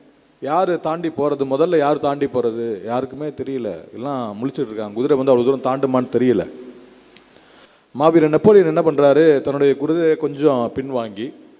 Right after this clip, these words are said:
வேகமா வந்து அந்த பள்ளத்தை கடந்து போயிறார். ரெண்டு ம-, இந்த மலையிலேருந்து அந்த மலைக்கு தாண்டி போயிறாரு. இதை பார்த்த மத்த தளபதிக்கும் இல்ல மற்ற அவருடைய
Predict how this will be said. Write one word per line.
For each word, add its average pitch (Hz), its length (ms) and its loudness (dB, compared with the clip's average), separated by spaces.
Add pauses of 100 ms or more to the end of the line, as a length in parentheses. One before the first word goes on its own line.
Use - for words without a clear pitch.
(640)
வேகமா 180 640 6
வந்து 147 520 0
அந்த 131 180 -4
பள்ளத்தை 151 640 -2
கடந்து 147 280 -6
போயிறார். 117 440 -4
ரெண்டு 113 220 -10
ம-, 110 140 -10
இந்த 117 160 -8
மலையிலேருந்து 127 340 -6
அந்த 156 140 -10
மலைக்கு 127 240 -10
தாண்டி 113 360 -10
போயிறாரு. 92 300 -8 (1000)
இதை 170 140 0
பார்த்த 185 320 2
மத்த 170 280 -2 (600)
தளபதிக்கும் 135 760 0
இல்ல 190 140 -4
மற்ற 143 600 0
அவருடைய 110 680 -4